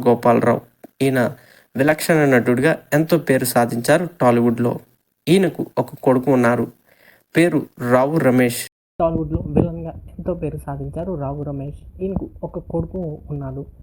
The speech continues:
పేరు శ్రీనివాస్. ఈయన ప్రైవేట్ ఎంప్లాయీగా ఉన్నారు. అలాగే టాలీవుడ్లో విలన్గా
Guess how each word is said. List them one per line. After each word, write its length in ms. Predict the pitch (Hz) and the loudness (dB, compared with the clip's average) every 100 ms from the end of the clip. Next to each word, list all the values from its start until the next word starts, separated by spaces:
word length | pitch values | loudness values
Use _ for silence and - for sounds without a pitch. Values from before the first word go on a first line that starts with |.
| - - | -18 -4
పేరు 200 | 175 196 185 | -2 -2 -6
శ్రీనివాస్. 460 | 165 147 143 139 - - 170 | -8 -8 -8 -10 -10 -8 -8
ఈయన 140 | 165 147 | -10 -10
ప్రైవేట్ 280 | 143 165 - 147 | -10 -10 -12 -10
ఎంప్లాయీగా 380 | 135 139 135 180 156 | -8 -6 -6 -8 -8
ఉన్నారు. 300 | 135 135 135 - - - - - - - - | -8 -8 -10 -12 -16 -14 -18 -20 -20 -20 -10
అలాగే 220 | 143 143 170 - - - - | -8 -6 -8 -10 -16 -18 -8
టాలీవుడ్లో 420 | 185 185 160 156 - - - | -6 -4 -4 -6 -10 -12 -8
విలన్గా 340 | 156 151 | -8 -8